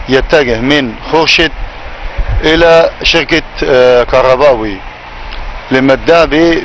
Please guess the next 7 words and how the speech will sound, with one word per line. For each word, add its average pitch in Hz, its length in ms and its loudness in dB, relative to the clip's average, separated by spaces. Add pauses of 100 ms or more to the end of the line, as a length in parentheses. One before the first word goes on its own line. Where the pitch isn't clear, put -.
بالغاز 120 460 0 (220)
والتشغيل. 120 560 -2 (500)
القرار 151 440 2
دي 185 160 0
صادر 175 480 0 (380)
بنقاط 143 580 2 (180)
وإحداثيات 139 800 2